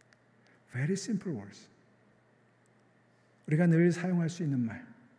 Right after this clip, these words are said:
어려운 말도 아니고 대단한 말도 아니고 "Can I help you?" 그 말이 은혜의 말이었어요.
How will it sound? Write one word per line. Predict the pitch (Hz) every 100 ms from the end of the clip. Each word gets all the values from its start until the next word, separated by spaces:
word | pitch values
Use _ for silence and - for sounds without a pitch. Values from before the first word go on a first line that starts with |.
| _ _ _ -
어려운 | 156 160 156
말도 | 131 123 123
아니고 | 107 151 110 - - -
대단한 | 147 165 156 147
말도 | 123 120
아니고 | 107 107 104 101 - _ _ _ _ _ _ _ - - _ -
"Can | 104
I | 110
help | 139 170 -
you?" | 208 - - - - - _ _ _ _ _ _ _ _ _ _ _ _ _ _ _ _ _ -
그 | -
말이 | 135 110 135 120 - - - _ _ _ _ _ _ _ _
은혜의 | 208 202 156
말이었어요. | 139 107 - - -